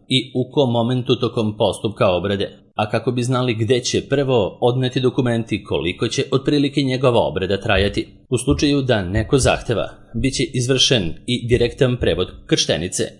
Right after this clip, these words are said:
umrlice i venčanog lista sa hebrejskog jezika na estonski, odnosno izvoda iz matične knjige rođenih, umrlih i venčanih.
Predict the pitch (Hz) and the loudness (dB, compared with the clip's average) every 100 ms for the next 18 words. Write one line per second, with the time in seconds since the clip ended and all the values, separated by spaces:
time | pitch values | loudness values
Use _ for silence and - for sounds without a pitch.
0 | _ 127 131 123 127 123 131 - 139 104 | _ 0 2 2 0 0 -2 -2 -4 -4
1 | 87 117 117 131 123 117 85 - - - | -2 -4 -2 -2 -2 -2 -2 -2 -4 -6
2 | _ - 110 - 85 87 90 123 110 104 | _ -4 -4 -2 -2 -2 -2 -2 0 0
3 | 107 113 117 107 101 120 107 - - - | 0 -2 0 0 -2 -2 -2 -2 -4 -6
4 | - - - 120 120 - - 123 117 127 | -20 -10 -2 -2 -2 -6 -6 -4 -2 0
5 | 120 - 120 120 113 127 127 135 - 82 | -2 -2 -6 -4 -4 -4 -4 -4 -2 -6
6 | - 127 101 101 95 101 113 - - _ | -6 -6 -2 0 0 0 -2 -6 -14 _
7 | - 131 117 117 120 123 87 82 113 - | -2 0 2 2 0 -2 -2 -2 -4 -4